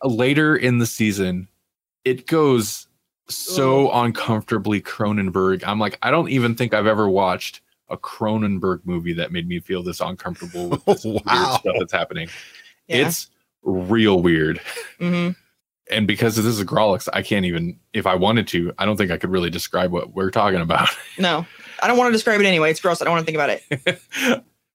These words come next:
Speaker 1: But tonally, the show's super interesting because it's, like, kinda hip, but it's funny. Like, it's, I wouldn't call it a comedy at all, but it's funny. The characters are amusing.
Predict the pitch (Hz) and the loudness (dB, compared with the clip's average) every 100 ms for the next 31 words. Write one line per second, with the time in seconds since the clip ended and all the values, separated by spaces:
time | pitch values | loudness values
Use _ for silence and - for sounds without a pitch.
0 | _ _ - 160 - - 190 220 151 120 | _ _ -2 0 0 0 2 4 4 4
1 | 113 160 190 - 196 190 143 151 - 113 | 2 2 2 2 0 2 2 2 2 0
2 | 107 98 107 - 123 127 - - 107 104 | 0 0 0 0 2 2 0 -2 0 2
3 | 95 - - _ _ _ - - 131 92 | 0 -4 -16 _ _ _ -12 -6 -4 -2
4 | 110 - 127 139 - 139 147 208 226 139 | -2 -2 0 0 0 0 2 4 4 2
5 | 135 135 - - _ _ _ - 127 185 | 2 0 -2 -12 _ _ _ -8 -2 0
6 | 262 - 147 180 113 - 147 127 101 92 | 0 0 2 2 2 0 0 2 2 2
7 | 92 95 151 - 113 107 - - 101 147 | 4 4 2 2 0 0 -4 -2 0 2
8 | 190 202 - - _ _ - - 123 135 | 2 0 -6 -20 _ _ -12 -4 -4 -2
9 | 165 147 151 151 143 147 139 151 151 | -2 0 2 2 4 2 2 0 0